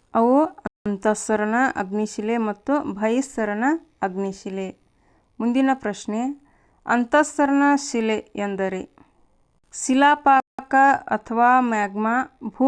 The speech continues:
ಮೇಲ್ಮೈಯನ್ನು ತಲುಪುವ ಮೊದಲೇ ತಂಪಾಗಿ ಘನೀಭವಿಸಿ ಉಂಟಾಗುವ ಶಿಲೆಗಳಿಗೆ ಅಂತಃಸರಣ ಶಿಲೆಗಳು ಎಂದು ಕರೆಯುತ್ತೇವೆ. ಮುಂದಿನ ಒಂದು ಪ್ರಶ್ನೆ,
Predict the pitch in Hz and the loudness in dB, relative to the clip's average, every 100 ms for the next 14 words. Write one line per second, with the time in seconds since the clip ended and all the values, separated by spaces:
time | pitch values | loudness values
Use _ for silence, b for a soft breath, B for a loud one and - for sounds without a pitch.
0 | 277 262 247 240 240 240 233 240 254 - | 4 4 0 0 -2 -2 -2 -4 -6 -4
1 | 214 214 220 214 214 202 196 196 214 254 | -4 -4 -4 -2 -2 -2 -4 -4 -2 -4
2 | - b b b _ - 240 269 262 262 | -6 b b b _ 2 4 4 4 4
3 | 254 240 254 254 196 214 226 220 214 214 | 4 2 -2 -2 -4 -4 -2 0 -2 -2
4 | - 233 208 196 202 196 190 202 196 196 | -4 -4 -4 -2 -2 -2 -2 -6 -6 -6
5 | 190 190 190 185 233 320 B B B - | -4 -4 -6 -4 -4 -4 B B B -2
6 | 240 254 285 285 247 226 220 208 208 202 | 0 2 0 0 -2 0 -2 -4 -6 -6
7 | 190 185 190 185 208 208 185 185 - 190 | -4 -4 -6 -8 -10 -8 -8 -8 -10 -10
8 | 185 185 185 b b b b b b _ | -8 -10 -12 b b b b b b _
9 | - 233 247 247 220 202 202 196 - 226 | -4 0 2 0 0 -4 -6 -8 -6 -4